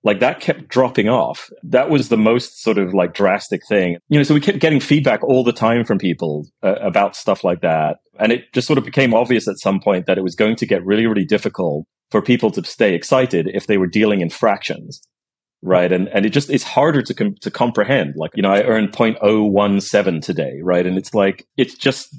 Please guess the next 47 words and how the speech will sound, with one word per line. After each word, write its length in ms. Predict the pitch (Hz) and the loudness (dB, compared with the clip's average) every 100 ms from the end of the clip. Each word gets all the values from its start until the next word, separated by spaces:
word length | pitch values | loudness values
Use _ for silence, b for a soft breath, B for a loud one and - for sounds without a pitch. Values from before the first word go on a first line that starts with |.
| - | 0
not 260 | 240 151 | 2 2
as 140 | 113 - | -2 -6
clean 420 | - 135 131 120 | 0 2 4 2
sounding 400 | 117 107 101 98 | 2 2 2 0
or 80 | 98 | 0
as 140 | 92 | 0
easy 280 | 120 104 98 | 0 2 0
to, 140 | - | -2
like, 160 | 95 92 | -4 -2
think 200 | - 143 | -2 0
about 320 | 95 92 87 | 2 4 2
as 80 | 90 | 2
I 100 | 92 | 2
earned 220 | 95 90 | 2 0
a 20 | |
hundred 260 | 90 92 85 | -2 -2 -2
seventy. 460 | - 101 87 - - | 0 0 -2 -6 -12
And 140 | 92 | -6
so, 300 | - 92 92 - | 0 0 0 -4
you 140 | 131 120 | 0 2
know, 80 | |
that 240 | 117 139 151 | 2 0 0
was 160 | 139 | -2
where 180 | 113 117 | 2 2
that 220 | 110 104 | 2 0
came 260 | - 104 104 | 0 0 0
from. 480 | 104 90 87 87 90 | 0 0 2 0 0
That 100 | 110 | -2
was 120 | 120 | -2
one 180 | 101 107 | 0 0
of 60 | 98 | 2
the 120 | 92 | 2
early 260 | 92 95 92 | 2 2 0
changes. 760 | - 87 85 80 78 80 - _ _ | -2 -2 -2 -4 -4 -6 -10 _ _
And 140 | 110 131 | 0 2
then 80 | |
the 80 | 127 | 4
next 240 | 135 147 - | 2 0 0
thing 180 | 127 | 2
that 140 | 113 95 | 2 0
changed 260 | 117 110 | 0 2
was 100 | 101 | 0
to 160 | - 110 | -2 0
add 140 | 107 | 2
a 60 | 101 | 0
halving 380 | - 104 95 87 | 0 0 0 -4
schedule. 500 | - 87 - - | -4 -4 -4 -16